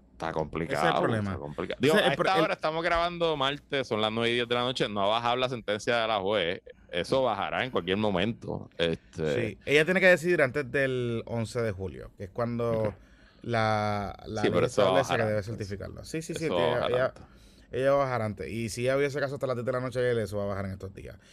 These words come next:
Speaker 2: Y
Speaker 1: Sí,
Speaker 2: lo
Speaker 1: sí,
Speaker 2: van
Speaker 1: sí.
Speaker 2: a apelar, y ella sabe que tiene que decidir temprano porque la van a apelar. Aquí lo importante es que Ramón Rosario decía que el legislador no fue específico de cuándo él aplicaba los requisitos para ser candidatos a delegado.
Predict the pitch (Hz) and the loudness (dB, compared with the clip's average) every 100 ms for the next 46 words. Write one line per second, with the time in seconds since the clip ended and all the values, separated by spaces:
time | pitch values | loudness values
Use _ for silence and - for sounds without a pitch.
0 | - 202 233 226 180 143 135 139 147 127 | -8 0 6 8 10 8 6 6 6 8
1 | 120 123 123 123 123 113 110 117 131 127 | 8 6 6 4 2 2 2 2 0 -2
2 | 120 123 127 127 120 135 127 143 220 208 | -2 0 0 0 -2 -8 -6 -4 -4 -4
3 | - 107 98 98 95 67 - - - - | -4 -4 -4 -4 -6 -10 -12 -20 -20 -20
4 | - - - 135 127 220 214 220 208 202 | -20 -20 -4 -2 2 2 2 2 2 4
5 | 185 175 - 123 - 123 127 131 156 170 | 4 4 -2 -8 -8 -2 -2 0 -2 0
6 | 175 165 165 156 85 - - - - - | 4 2 2 -4 -6 -10 -20 -20 -20 -20
7 | - - - - 135 131 123 - - 131 | -20 -20 -20 -8 -2 0 0 -2 -2 0
8 | 127 127 120 123 - 120 113 147 123 - | 2 2 2 0 -2 0 2 4 4 2
9 | - - - - - - - - - - | -8 -20 -20 -20 -20 -20 -20 -20 -20 -20
10 | - - - - - - 123 131 127 156 | -20 -20 -20 -20 -16 -6 -2 0 2 2
11 | 156 - 156 170 151 156 123 113 117 117 | 0 0 -2 0 -4 -2 0 2 0 0
12 | 120 139 131 135 139 135 107 101 120 107 | 2 2 0 -2 2 2 2 -2 -2 -2
13 | 110 92 95 135 139 104 90 95 90 110 | -2 -6 -6 -6 -4 -6 -6 -8 -6 -2
14 | 113 110 98 65 73 65 | -2 -2 -4 -6 -8 -10